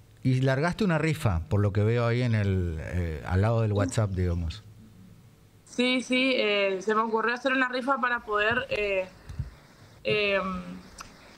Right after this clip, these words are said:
Speaker 2: como recaudar fondos, pero también retribuir a la gente, eh, como, como, como agradecimiento todo lo que ellos hacen por mí, porque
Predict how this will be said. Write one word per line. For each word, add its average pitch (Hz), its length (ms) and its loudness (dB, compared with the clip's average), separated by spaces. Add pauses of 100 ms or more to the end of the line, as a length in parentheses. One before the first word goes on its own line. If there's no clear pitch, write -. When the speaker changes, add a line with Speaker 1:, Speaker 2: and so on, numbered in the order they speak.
(840)
Speaker 2:
como 247 220 2
recaudar 240 580 -2
fondos, 339 580 0
pero 254 180 0
también 240 420 0
retribuir 269 600 0
a 302 140 0
la 226 160 -2
gente, 247 480 -2 (240)
eh, 202 420 -2 (960)
como, 202 920 0 (1500)
como, 220 300 0
como 202 500 2
agradecimiento 220 1000 0
todo 262 260 0
lo 269 140 -2
que 226 160 0
ellos 254 220 0
hacen 240 360 0
por 208 200 0
mí, 277 200 0
porque 214 420 0